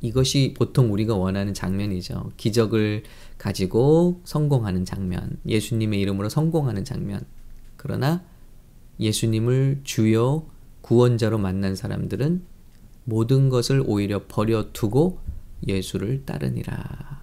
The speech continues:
이렇게, 어, 결론이 나오고 있습니다. 여러분, 여기서 여러분 예수님의 어떤 예수님을 발견하셨나요? 예,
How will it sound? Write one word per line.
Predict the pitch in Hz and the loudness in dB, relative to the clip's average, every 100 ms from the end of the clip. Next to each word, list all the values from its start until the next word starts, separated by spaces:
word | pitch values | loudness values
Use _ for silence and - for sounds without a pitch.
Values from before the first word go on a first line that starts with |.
| - - - - - - | -16 -18 -20 -20 -20 -10
이렇게, | 120 - - 113 139 - - - - - | -8 -8 -6 -4 -6 -8 -18 -20 -14 -10
어, | - - - - - - - - - - - - | -8 -6 -6 -8 -10 -12 -16 -18 -18 -18 -18 -6
결론이 | 107 104 | -4 -4
나오고 | 101 95 - | -4 -6 -8
있습니다. | - - - - - - - - - | -12 -12 -14 -16 -20 -20 -20 -20 -6
여러분, | 117 120 151 160 - - - - - - - - - - - - | -2 0 -2 -4 -12 -14 -14 -16 -16 -16 -16 -14 -14 -16 -20 -2
여기서 | 113 107 120 131 113 | 0 4 4 2 0
여러분 | 107 104 113 101 | 0 -2 -2 2
예수님의 | 110 - 139 131 127 | 2 4 4 4 4
어떤 | 101 - - 123 117 113 107 | 0 -2 0 2 2 -2 -2
예수님을 | 104 - 104 101 | -2 -2 -2 -2
발견하셨나요? | - 98 104 95 92 - - 123 139 - - - - - - | -2 -4 -2 -2 -4 -4 -4 -4 -6 -10 -18 -20 -20 -20 -8
예, | 107 98 | -4 -4